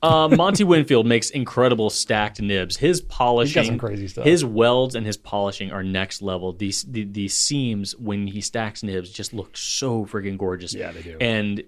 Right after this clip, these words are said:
Speaker 2: he, we'll get into this a little bit later, talking about reverse writing, but he makes a lot of nibs that have some really nice um, really wide strokes because of the shape, and then they write really well upside down as well. So you get
Speaker 1: Mm-hmm.
Speaker 2: two completely different strokes.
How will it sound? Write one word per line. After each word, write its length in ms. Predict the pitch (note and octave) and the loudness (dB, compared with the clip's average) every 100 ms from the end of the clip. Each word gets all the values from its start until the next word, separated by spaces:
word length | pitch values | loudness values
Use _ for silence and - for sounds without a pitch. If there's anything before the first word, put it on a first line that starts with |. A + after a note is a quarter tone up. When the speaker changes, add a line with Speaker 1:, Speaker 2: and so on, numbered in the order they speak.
| _ - | _ -10
Speaker 2:
he, 360 | A2+ A#2+ A#2 | -4 -2 0
we'll 160 | A#2 C3 | 2 2
get 160 | D3 | 2
into 200 | C3 B2 | 2 2
this 160 | A2+ G#2+ | 0 -2
a 40 | A2+ | 0
little 180 | G#2 | 0
bit 60 | G2+ | 2
later, 240 | A2 G#2 | 2 2
talking 240 | G2 G2+ G2+ | 2 -4 -2
about 140 | G2+ | -2
reverse 340 | G2 G#2 G#2 G2 | -2 0 0 0
writing, 340 | G2+ G#2+ F#2+ | 0 0 -2
but 100 | F#2 | -4
he 120 | G#2+ B2 | -4 -2
makes 200 | B2 - | -2 -4
a 60 | |
lot 240 | G2 G2 G#2 | -4 -2 -2
of 100 | G2+ | -2
nibs 280 | G2+ G2+ - _ - - | -2 -4 -6 _ -20 -8
that 100 | G#2 | -4
have 140 | G#2 | -2
some 200 | G2 F2+ | -4 -4
really 360 | F#2+ G#2+ G#2 G#2 | 0 2 0 -2
nice 640 | G#2 G2 F#2+ G2 F2+ - - _ - | -4 -4 -2 -4 -4 -6 -8 _ -6
um, 300 | G#2 F#2+ F#2+ _ - | -4 -4 -8 _ -10
really 380 | A2 C3+ C#3 A#2+ | 0 2 4 2
wide 680 | F2+ F#2 G2+ A2 A#2 A#2+ B2 | -2 0 2 4 2 0 -4
strokes 460 | - C3 B2 A#2+ | -2 2 2 2
because 320 | - G#2 G#2 | -6 -4 -2
of 160 | G#2 G2+ | -4 -4
the 80 | G2+ | -4
shape, 320 | - B2+ B2+ | 0 0 0
and 120 | A2+ | -4
then 180 | G2+ G2 | -4 -4
they 120 | G2+ G2+ | -2 0
write 280 | G2+ G2 - | 0 -4 -6
really 220 | G#2+ G2 | -6 -4
well 300 | F#2+ F#2+ F#2 | -4 -4 -4
upside 320 | - G2+ F#2+ F#2+ | -6 -10 -10 -8
down 160 | F#2 | -8
as 120 | F2+ | -10
well. 140 | F#2+ E2+ | -10 -10
So 140 | - | -6
you 80 | G#2 | -2
get 120 | G2+ | -2
Speaker 1:
Mm-hmm. 20 | G#2 | 2
Speaker 2:
two 160 | C#3+ | 0
completely 920 | C#3+ G#2+ - - D#3 F3 F3 D#3+ D3 | 0 -6 -8 -10 -6 0 2 2 2
different 280 | B2+ A2+ G#2+ | 0 -2 -4
strokes. 400 | - G2+ F#2+ | -2 -4 -4